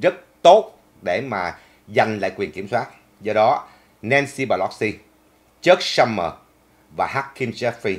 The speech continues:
sẽ tìm mọi cách gọi là kiềm chế cái đám cực tả này do Bernie Sanders lãnh đạo, đứng đầu. Do đó quý vị, họ sẽ tìm cách đẩy, giới thiệu những người khác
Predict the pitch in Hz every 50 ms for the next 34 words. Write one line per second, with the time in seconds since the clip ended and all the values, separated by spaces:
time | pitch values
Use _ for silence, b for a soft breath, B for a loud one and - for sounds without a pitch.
0 | - - _ _ _ _ _ _ _ - - 104 107 - - - 113 101 98 95
1 | 82 82 92 - 127 - - - 92 82 87 - - - 120 107 95 87 - -
2 | 110 117 131 - 139 131 110 - 170 - - 113 - - - 78 78 113 107 80
3 | 64 - _ _ _ 98 101 104 101 95 95 98 104 110 113 101 - - 110 98
4 | 95 92 85 76 73 98 98 73 - - - 73 78 _ - 143 143 165 175 -
5 | 80 - - - b b b b b b b b b _ 95 110 107 107 117 131
6 | - 147 101 90 95 95 b b b b b - 87 92 107 - 127 123 - 117
7 | 95 80 - 127 - - - - - 82 85 95 120 143 - - - _ 120 135
8 | 143 170 - - 98 92 101 101 104 135 127 98 85 80 - - 117 135 156